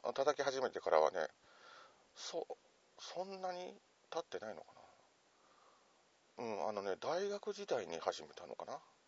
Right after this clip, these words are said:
うん、ちょっとあの、僕の記、記憶がね、うん、間違ってなかったら、大学時代に始めて、で、プロになってってことですよね。うん。だからセンスもありますしね。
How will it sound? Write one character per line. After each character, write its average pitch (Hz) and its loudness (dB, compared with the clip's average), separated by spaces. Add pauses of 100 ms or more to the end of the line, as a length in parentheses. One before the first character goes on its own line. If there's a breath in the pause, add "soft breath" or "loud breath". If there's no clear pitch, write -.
(460)
う 87 -4
ん、 82 -10
ち - -6
ょ 104 -4
っ - -4
と 82 4
あ 80 2
の、 69 -4 (120)
僕 90 -4
の 78 -8
記、 - -18 (140)
記 - 2
憶 92 2
が 127 6
ね、 165 -4 (240)
う - -6 (760)
ん、 71 -10
間 101 0
違 95 -2
っ - -6
て 95 0
な 90 6
か 85 4
っ 76 2
た 82 2
ら、 76 2
大 139 0
学 175 2 (1200 loud breath)
時 151 0
代 127 8
に 135 0
始 101 -2
め 113 2
て、 135 4
で、 131 6
プ 120 -2
ロ 107 6
に 87 -2
な 82 4
っ - -2
て - -2
っ 82 4
て - -10
こ - -8
と - -10
で - -12
す - -10
よ 67 -6
ね。 85 -2
う 110 2
ん。 82 -8
だ 135 2
か 123 4
ら - -4
セ 160 0
ン 139 4
ス - -8
も 80 6 (1080 soft breath)
あ - 12
り 101 2
ま - 2
す 92 -2
し - -2
ね。 107 -6